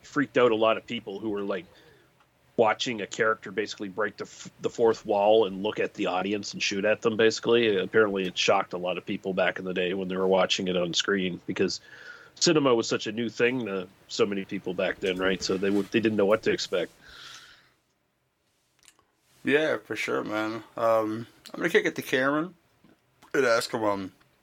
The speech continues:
Speaker 2: any, uh, scenes that stood out for him that he'd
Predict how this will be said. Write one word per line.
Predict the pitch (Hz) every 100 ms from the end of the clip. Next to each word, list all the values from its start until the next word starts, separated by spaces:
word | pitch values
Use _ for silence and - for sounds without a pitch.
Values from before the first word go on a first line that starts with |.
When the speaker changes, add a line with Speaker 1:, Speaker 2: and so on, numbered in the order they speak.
| _ _ _ _ _ -
Speaker 2:
any, | 147 156 143
uh, | 113 104 95
scenes | - 127 120 104
that | 110
stood | - 117
out | 110 107
for | 113
him | 110 110
that | 104
he'd | 107 104 92